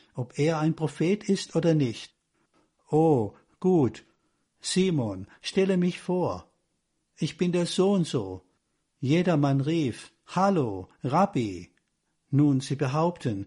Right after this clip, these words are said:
dass du ein Prophet bist.“ „Ja, ja, danke schön.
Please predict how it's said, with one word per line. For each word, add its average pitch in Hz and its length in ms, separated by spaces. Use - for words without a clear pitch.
dass 135 220
du 175 160
ein 170 120
Prophet 180 540
bist.“ - 380
„Ja, 135 600
ja, 139 580
danke 196 340
schön. 98 520